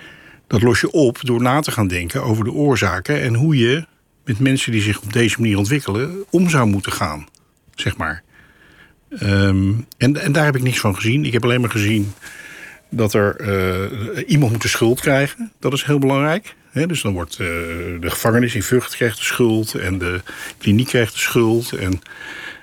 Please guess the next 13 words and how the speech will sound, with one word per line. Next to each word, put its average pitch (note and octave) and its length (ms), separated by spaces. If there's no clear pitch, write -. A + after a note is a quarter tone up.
eh, G2 400
die G2+ 100
minister A#2+ 340
zei G#2 220
van, G2 100
"Ja, A2 260
eh, F#2+ 320
ik G#2 80
ben G#2 120
wel F#2+ 120
verantwoordelijk, G2 720
maar, F#2+ 340
eh, F2+ 300